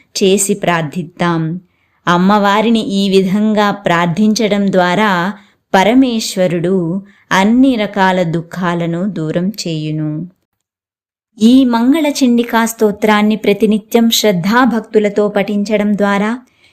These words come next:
శత్రుపీడలు తొలగును, రుణబాధలు తొలగును, వాహన ప్రమాదాల నుండి రక్షణ లభించును, సంసారంలో గొడవలు నెమ్మదించును, అనారోగ్య సమస్యలు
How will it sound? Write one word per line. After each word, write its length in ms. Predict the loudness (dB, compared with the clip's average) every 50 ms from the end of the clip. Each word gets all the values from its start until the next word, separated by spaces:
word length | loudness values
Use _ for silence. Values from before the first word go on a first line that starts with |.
| _ -2
శత్రుపీడలు 840 | 0 2 2 0 0 -2 -4 -2 0 0 0 2 2 2 2 2 0
తొలగును, 540 | 0 0 2 2 2 2 0 0 0 -2 -6 -10 _ _ _ _ _ _ _ _ _ _
రుణబాధలు 760 | 2 4 4 4 4 2 2 2 2 0 0 0 2 2 0
తొలగును, 500 | 2 2 0 0 2 2 0 0 0 -2 -4 -8 -14 _ _ _ _
వాహన 480 | 2 2 4 4 2 0 2 2 2 2 2 -2
ప్రమాదాల 680 | -2 0 0 2 2 0 0 0 0 0 0 2 2 0
నుండి 340 | 0 0 0 2 0 0
రక్షణ 480 | 0 0 -2 -4 -4 -6 -4 -2 -2 0
లభించును, 680 | 0 0 -2 -2 -2 -2 -2 -2 -2 -2 -2 -2 -2 -4 -8 _ _ _ _ _ _ _ _
సంసారంలో 960 | -4 0 0 2 2 0 0 0 0 2 2 2 0 2 2 0 0 0 2
గొడవలు 680 | 2 2 2 2 2 2 2 2 2 2 0 0 -4 -6 -10 _ _ _ -2
నెమ్మదించును, 920 | 0 2 2 2 2 2 2 2 2 2 0 0 0 0 0 0 0 0 -4 -8 _ _ _ _ _ _ 0
అనారోగ్య 680 | 2 2 2 2 2 2 2 0 0 0 0 0 0
సమస్యలు 800 | 0 0 -2 -2 -2 -2 -4 -4 -4 -2 0 0 0 0 0 -2